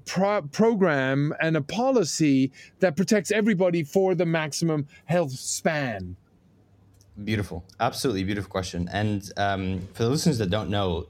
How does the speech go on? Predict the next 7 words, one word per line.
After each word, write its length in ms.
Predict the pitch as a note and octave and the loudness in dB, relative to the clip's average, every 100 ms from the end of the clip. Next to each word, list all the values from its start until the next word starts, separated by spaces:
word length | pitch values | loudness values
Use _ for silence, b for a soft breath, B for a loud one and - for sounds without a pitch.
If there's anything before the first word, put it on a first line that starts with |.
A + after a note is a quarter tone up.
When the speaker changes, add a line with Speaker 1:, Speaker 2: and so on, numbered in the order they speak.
| - | -4
Speaker 2:
actuarial 480 | D#3+ G3 G3 F#3 A2+ | -2 0 0 0 0
sci-, 300 | - A#2+ A#2 B2+ | 0 -2 -2 -4
actuarial 580 | - - C3 B2+ G#2 | -4 -2 0 2 -2
science 440 | F2+ A#2+ G2 F2+ - | 0 2 2 -2 -6
is 180 | G2+ F2 | -10 -2
actually, 680 | A#2 A#2 - F#2+ F#2 F2 - b b b _ - | -4 -2 -4 0 0 0 -4 b b b _ -4
um, 460 | G2 F2+ F2+ F2 | -2 0 0 -2